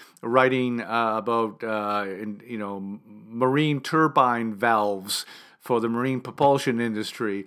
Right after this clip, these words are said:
or, uh, you know, da-, data storage technology, or, uh, environmental consulting. You know, you, you'd be surprised how much you, you, you have fun writing for those industries when you land some great clients and get paid well.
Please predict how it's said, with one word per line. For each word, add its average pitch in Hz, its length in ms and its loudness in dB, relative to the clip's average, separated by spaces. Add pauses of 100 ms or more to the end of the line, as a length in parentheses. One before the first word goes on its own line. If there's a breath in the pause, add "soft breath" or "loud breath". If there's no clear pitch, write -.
(420 loud breath)
or, 117 480 4
uh, 98 520 -2
you 113 200 -6
know, 113 100 -2
da-, 135 380 2
data 135 640 4
storage 160 600 2
technology, 104 1040 -4
or, 107 600 0 (440 loud breath)
uh, 104 220 0
environmental 143 640 2
consulting. 135 840 0
You 135 120 -8
know, 127 40 -6
you, 147 260 -6
you'd 151 140 -6
be 170 120 -4
surprised 170 500 4
how 147 80 0
much 147 240 -2
you, 139 160 0 (100)
you, 127 240 -10 (240 loud breath)
you 135 160 -4
have 143 220 2
fun 170 340 6
writing 143 280 4
for 156 120 -2
those 143 240 4
industries 151 520 0 (220 loud breath)
when 123 120 -8
you 117 80 -2
land 131 260 0
some 131 120 -4
great 123 200 2
clients 107 360 -6
and 107 100 -6
get 110 160 -8
paid 160 240 0
well. 113 260 -4